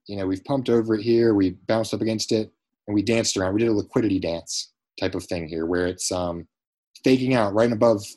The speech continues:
above and below the trend line. And what it does when it, when that happens is, is you're shaking out market participants, right? So you're, you're, you're just getting everybody out until you control that level, right? And you keep doing it, and you keep testing it and testing it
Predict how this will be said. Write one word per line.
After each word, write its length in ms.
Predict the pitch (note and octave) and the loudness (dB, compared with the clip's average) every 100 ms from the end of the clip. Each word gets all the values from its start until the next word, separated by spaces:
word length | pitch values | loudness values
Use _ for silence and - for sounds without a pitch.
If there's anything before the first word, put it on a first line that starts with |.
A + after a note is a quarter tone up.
| - | -4
above 220 | A2+ C3+ | 2 2
and 140 | C3+ | 4
below 260 | A#2 B2 A#2+ | 4 4 4
the 160 | G#2 | 0
trend 260 | F#2 C#3+ C3+ | 0 0 0
line. 280 | G2+ F#2+ F#2+ | 0 -2 -4
And 160 | G2 | -2
what 80 | B2 | 0
it 100 | A#2+ | 0
does 240 | G#2 C3+ B2+ | 2 4 4
when 120 | G#2+ | -2
it, 100 | G2+ _ | -6 _
when 120 | G#2 | -6
that 140 | G#2 G#2 | -6 -4
happens 400 | C#3 C#3+ G2+ F2+ | -2 -2 -2 -2
is, 280 | F#2+ G2 - _ _ | -2 -4 -8 _ _
is 120 | G#2 G#2 | -6 -2
you're 80 | G2+ | -2
shaking 380 | - B2+ A#2+ | 2 2 2
out 140 | A2+ G2 | -2 -2
market 340 | G2 F#2 - | -4 -6 -8
participants, 760 | - F2 E2+ - D#2 - - - _ _ _ - | -12 -10 -10 -10 -16 -12 -12 -12 _ _ _ -6
right? 260 | G#2 G#2+ - | -4 -4 -6
So 220 | - G#2 | 0 2
you're, 460 | G2+ G2 G2 F#2+ - | 4 4 4 -2 -8
you're, 200 | G#2 G2 _ - | -8 -8 _ -8
you're 160 | G#2 G2+ | -8 -2
just 320 | B2+ C3 A#2 | -2 -2 0
getting 240 | C3 B2+ | 2 4
everybody 340 | A#2 A#2+ G#2 A2+ | 2 2 2 0
out 220 | A#2+ G#2+ | 0 -2
until 240 | G2+ A2+ | -4 -4
you 160 | G2+ A#2 | -2 -2
control 300 | G#2 F2+ G2 | -4 -4 -4
that 160 | F2 E2 | -4 -6
level, 260 | F2 E2 - | -10 -12 -10
right? 220 | G2 G#2 - _ _ _ - | -8 -8 -12 _ _ _ -12
And 80 | A2 | -6
you 100 | G#2+ | -6
keep 300 | - D#3 - - | 0 -2 -2 2
doing 260 | C#3+ F3+ B2 | 6 6 4
it, 180 | B2+ - | 0 -4
and 100 | B2+ | -6
you 40 | B2 | -4
keep 200 | C#3 - | -4 -2
testing 380 | E3+ E3 - A#2 | 0 0 -2 -4
it 140 | A#2 | -4
and 100 | A2+ | -8
testing 400 | - E3 - A2 | -4 -2 -2 -4
it 160 | A2 | -6